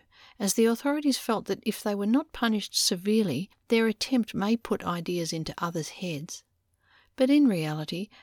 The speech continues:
as mentioned previously, desperate men rarely control their impulses because of a punishment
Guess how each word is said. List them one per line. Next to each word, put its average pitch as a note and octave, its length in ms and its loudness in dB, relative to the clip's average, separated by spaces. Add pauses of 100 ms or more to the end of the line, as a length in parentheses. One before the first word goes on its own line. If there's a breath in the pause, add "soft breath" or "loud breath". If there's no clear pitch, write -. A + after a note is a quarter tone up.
as G3 180 0
mentioned E3 400 0
previously, E3 600 -6
desperate - 440 -4
men D#3+ 220 -4
rarely G3+ 300 0
control G3+ 580 -2
their D#3 200 -2
impulses D3 600 -6 (180 loud breath)
because - 380 -2
of G#3+ 80 -6
a F#3+ 80 -6
punishment F#3 680 -4